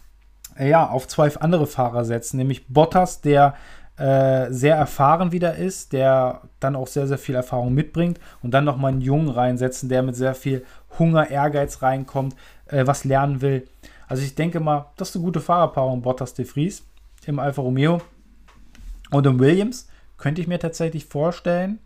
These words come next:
dass man eventuell auch Latifi, obwohl der ja auch Steigerungspotenzial jetzt hatte, vielleicht Latifi drin lässt und dann vielleicht einen Hülkenberg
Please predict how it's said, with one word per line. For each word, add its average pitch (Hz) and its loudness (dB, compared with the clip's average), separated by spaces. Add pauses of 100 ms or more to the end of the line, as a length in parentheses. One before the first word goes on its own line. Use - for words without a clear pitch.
(800)
dass 139 0
man 143 -2 (840)
eventuell 185 0
auch 170 -4
Latifi, 156 -4
obwohl 180 2
der 208 6
ja 208 4
auch 254 4
Steigerungspotenzial 151 0
jetzt 143 -4
hatte, 160 -2
vielleicht 170 -2
Latifi 175 -4
drin 156 2
lässt 220 0 (340)
und 143 -2
dann 156 6
vielleicht 131 -6
einen 120 -2
Hülkenberg 160 -2